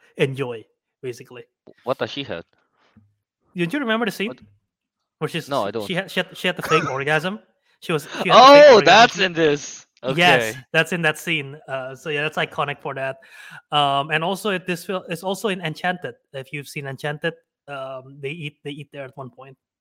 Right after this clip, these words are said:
Speaker 1: Um, so
Speaker 2: Okay,
Speaker 1: yeah.
Speaker 2: okay.
Speaker 1: Uh, but yeah, one, one thing I wanna s-, uh,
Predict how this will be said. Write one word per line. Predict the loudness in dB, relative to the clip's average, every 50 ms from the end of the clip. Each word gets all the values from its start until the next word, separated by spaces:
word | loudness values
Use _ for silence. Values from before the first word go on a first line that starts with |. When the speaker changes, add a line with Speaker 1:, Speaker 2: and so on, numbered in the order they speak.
| _ -20 -20 _ _
Speaker 1:
Um, | -20 -20 -20 -18 -18 -16
so | -14 -12
Speaker 2:
Okay, | -12 -12
Speaker 1:
yeah. | -14 -18 _ -20 -20
Speaker 2:
okay. | -18 -18 -18 -18 -20 _ _ _ -20 -20 _ _ -20 -10 0
Speaker 1:
Uh, | 4 4 6 6 6 6 6 4 2 -2 -8 -20 -20 -20 -20 -20 -20 -18 -18 -16 -16 -18 -18 -4 0
but | 2 2
yeah, | 2 2 0 -2 -2
one, | 0 2 2 0 0 0
one | 2 2 2 2
thing | 0 -2
I | 0
wanna | 2 2 2 0
s-, | -2 -4 -8 -16 -20 _ _ _ -2
uh, | -2 0 0